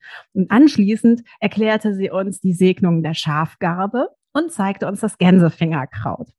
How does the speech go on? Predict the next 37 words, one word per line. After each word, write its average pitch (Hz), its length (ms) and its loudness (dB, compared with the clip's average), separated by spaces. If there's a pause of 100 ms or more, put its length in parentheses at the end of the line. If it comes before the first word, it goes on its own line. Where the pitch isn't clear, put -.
(180)
Das 185 200 -6
weiß 185 220 0
Marianne 190 340 2
wahrscheinlich 175 460 2
<laughs> - 0 -
gar 233 180 2
nicht 214 220 4
mehr, 196 160 0
aber 220 240 -4
ich, 202 240 -4
ich 185 140 -6
habe 202 120 -8
das 208 160 -4
noch 208 140 -8
total 226 420 -2
vor 214 220 0
Augen. 180 320 -2 (640)
Und 240 340 4 (160)
ja, 196 320 0
sie, 226 400 -4 (260)
ähm, 220 400 2
wohnt 254 240 2
auch 302 120 -4
in 277 80 0
der 240 100 -2
Nähe 208 220 -2
des 196 180 -10
Geländes 202 640 -6 (300)
und 190 160 -2
hat 214 160 -6
einen 208 320 -4
traumhaften 208 920 -2
Garten. 170 560 -6 (220)
Dieser 214 240 0
Garten 185 380 2
ist - 340 -6
eine, 190 500 -4